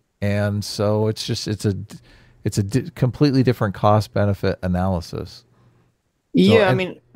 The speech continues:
Speaker 1: go
Speaker 2: yeah.
Speaker 1: ahead.
Speaker 2: I'll just say, like, you know, Iraq, you could look at as, like, a civil war to some extent. You know, we come in and we
Speaker 1: But we
Speaker 2: basically do what
Speaker 1: created the civil war.
Speaker 2: Yeah, that's what I'm saying. Like, it's, it's, it's kinda like Russia. You know, Iraq is like Russia invading Ukraine, only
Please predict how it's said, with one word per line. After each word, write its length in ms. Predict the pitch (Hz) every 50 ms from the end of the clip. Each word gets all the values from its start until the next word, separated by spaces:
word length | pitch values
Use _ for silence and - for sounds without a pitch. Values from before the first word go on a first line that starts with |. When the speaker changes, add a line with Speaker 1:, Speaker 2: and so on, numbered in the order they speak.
| - _ -
Speaker 1:
go 120 | 131 135
Speaker 2:
yeah. 100 | 131 107
Speaker 1:
ahead. 140 | 92 101 104 - _ _ _ _ _ _ _ -
Speaker 2:
I'll 100 | 165 175
just 100 | 180 175
say, 100 | 214 190
like, 280 | 170 156 143 - - -
you 120 | - 170 156
know, 220 | 160 151 135 - -
Iraq, 580 | 139 147 147 147 147 151 160 151 - - - - _ _ _ _ _ _ _ _ _ -
you 80 | - 147
could 180 | - 151 139 131
look 260 | 127 131 139 135 139
at 120 | 131 123 123
as, 160 | 123 113 117
like, 180 | 113 113 - 113
a 60 | 110
civil 420 | - - 135 127 117 117 117 113
war 360 | 113 113 113 117 117 120 120 120 -
to 180 | - 135 135 127
some 260 | - - 135 131 127
extent. 400 | 131 127 - - 123 123 127 135
You 80 | 135 120
know, 80 | 117
we 120 | 113 127 123
come 260 | - - 135 131 131
in 180 | 127 127 127 123
and 180 | 113 113 113
we 200 | 110 113 110 - _ _ _ - - - -
Speaker 1:
But 100 | - 160 147
we 100 | 139 202
Speaker 2:
basically 320 | 226 - 156 143 147 131
do 60 | 131
what 40 | 147
Speaker 1:
created 220 | 202 247 202 123 92
the 120 | 90 87 -
civil 320 | - - 90 - - 95
war. 100 | 90 110
Speaker 2:
Yeah, 160 | 208 160 110
that's 140 | 120 131 -
what 60 | 143
I'm 80 | 127 123
saying. 260 | - 156 143 123 117
Like, 160 | 117 117 120
it's, 140 | 135 127 -
it's, 180 | 160 139 - -
it's 160 | 165 139 -
kinda 220 | - - 156 151 139
like 120 | 131 123
Russia. 520 | 123 123 135 139 - - 135 120 120 120 -
You 100 | 147 135
know, 60 | 123
Iraq 300 | 120 120 131 151 165 160
is 60 | 135 123
like 180 | 117 107 -
Russia 300 | 120 117 123 - - 123
invading 320 | 113 113 120 120 117 113 110
Ukraine, 420 | 120 120 123 - 117 110 107 107
only 280 | 107 107 104 101 104